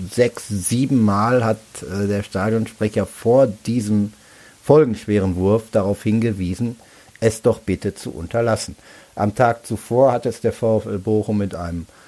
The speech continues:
einem eher lustigen Video versucht, ja, mit, mit Kapitän Antonio Lösila, der erstmal erklärt, wie Bier überhaupt entsteht und dass man doch bitte schön trinkt und nicht wirft,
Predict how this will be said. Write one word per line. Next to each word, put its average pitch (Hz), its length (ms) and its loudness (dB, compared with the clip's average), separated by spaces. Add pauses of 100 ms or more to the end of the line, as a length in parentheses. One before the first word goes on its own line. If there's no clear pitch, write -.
(320)
einem 90 260 -4
eher 87 200 -2
lustigen 151 600 2
Video 147 460 6
versucht, 143 680 2
ja, 123 360 4
mit, 110 300 -6
mit 107 220 -4
Kapitän 110 600 -2
Antonio 101 420 -4
Lösila, 123 500 2
der 113 180 2
erstmal 104 340 -2
erklärt, 104 440 -2
wie 98 80 -4
Bier 117 280 0
überhaupt 120 420 2
entsteht 127 520 2 (440)
und 117 160 0
dass 120 220 0
man 113 100 -2
doch 104 160 -2
bitte 113 240 -4
schön 95 260 -6
trinkt 156 420 0
und 117 120 -6
nicht 90 240 -6
wirft, 175 400 2